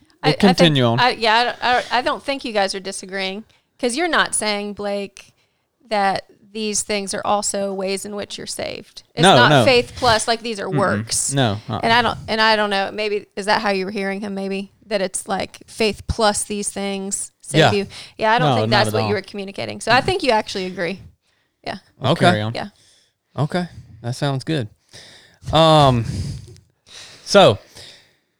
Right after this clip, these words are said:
Speaker 3: one thing that I've learned to do in life that I think goes, goes along with this and, and implies diligence is when I'm faced with a, a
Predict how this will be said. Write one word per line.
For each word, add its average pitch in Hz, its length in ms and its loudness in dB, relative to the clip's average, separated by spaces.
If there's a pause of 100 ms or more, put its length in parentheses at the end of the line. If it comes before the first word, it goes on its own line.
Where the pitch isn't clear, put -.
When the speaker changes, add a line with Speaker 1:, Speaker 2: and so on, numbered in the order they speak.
(260)
Speaker 3:
one 208 260 4
thing 262 200 2
that 151 100 6
I've 131 160 6
learned 139 260 2
to 117 60 0
do 123 220 2
in 107 120 0
life 98 380 -4 (800)
that 143 180 6
I 139 80 4
think 147 380 2 (280)
goes, 135 400 4
goes 131 360 2
along 123 420 4
with 110 160 2
this 117 320 2
and, 139 300 0
and 135 160 2
implies 131 600 4
diligence 113 680 -2 (800)
is 151 680 4 (220)
when 151 220 6
I'm 190 220 4
faced 196 480 2
with 139 500 4 (300)
a, 131 420 6 (1400)
a 131 480 4